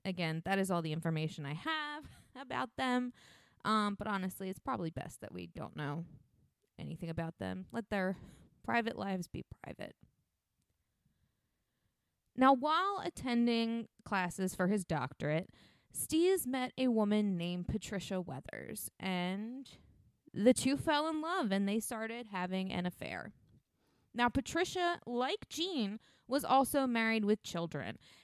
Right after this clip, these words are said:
and it seemed that her husband and children lived in Florida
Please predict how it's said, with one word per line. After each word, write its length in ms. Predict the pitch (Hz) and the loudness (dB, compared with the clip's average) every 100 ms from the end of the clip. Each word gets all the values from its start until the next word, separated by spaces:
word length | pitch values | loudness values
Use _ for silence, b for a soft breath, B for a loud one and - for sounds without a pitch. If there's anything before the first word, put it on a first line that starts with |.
| B | B
and 120 | 214 | -4
it 100 | - | -2
seemed 240 | 277 269 | 0 2
that 80 | 262 | 4
her 140 | 247 220 | 4 2
husband 380 | 285 294 294 | 0 -2 -2
and 100 | 247 | -2
children 380 | 220 226 214 196 | 0 0 4 4
lived 240 | 185 190 - | 2 0 2
in 200 | 180 170 | 4 4
Florida 760 | - 196 185 165 139 82 | 2 -2 -2 -2 -4 -6